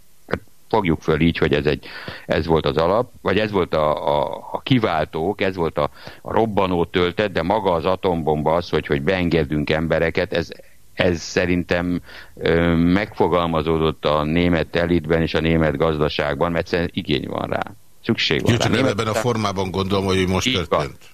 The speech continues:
Speaker 1: Ez a, hát igen, csak e-, ugye nem lehet ezt patika mérlegen mérege-, mérlegelni.
Speaker 2: Jó, de itt most
Speaker 1: Hat-
Speaker 2: a patika mérleg az egy rossz szó, mert se patika, se mérleg, tehát itt most, ö, egy egészen más dolog történt. Ezt azért kérdezem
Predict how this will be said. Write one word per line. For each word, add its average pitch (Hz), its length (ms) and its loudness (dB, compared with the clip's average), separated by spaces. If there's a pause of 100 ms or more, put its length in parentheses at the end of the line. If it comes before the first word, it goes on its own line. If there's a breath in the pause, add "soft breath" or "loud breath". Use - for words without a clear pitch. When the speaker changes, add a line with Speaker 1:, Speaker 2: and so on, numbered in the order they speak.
(100)
Speaker 1:
Ez 107 180 -2
a, 113 100 2
hát 120 180 -4 (100)
igen, 95 260 -2
csak 107 200 -2
e-, 113 160 -2
ugye 123 220 2
nem 127 200 0
lehet 90 200 0
ezt 92 100 -6
patika 90 360 -2
mérlegen 87 460 2
mérege-, 73 420 2 (160)
mérlegelni. 76 640 0
Speaker 2:
Jó, 120 80 2
de 113 120 0
itt 113 140 -2
most 131 160 4
Speaker 1:
Hat- 147 160 -2
Speaker 2:
a - 20 -2
patika 123 420 -2
mérleg 113 340 0
az 107 120 0
egy 104 100 2
rossz 120 260 0
szó, 110 220 2
mert 95 240 2
se 98 200 0
patika, 107 360 0
se 117 160 0
mérleg, 85 400 -2
tehát 85 240 -4
itt 95 120 -4
most, 95 280 -2
ö, 101 200 2
egy 98 180 -2
egészen 90 340 0
más 85 240 -2
dolog 87 260 0
történt. 71 540 -4 (360 loud breath)
Ezt 113 120 0
azért 175 240 4
kérdezem 131 440 2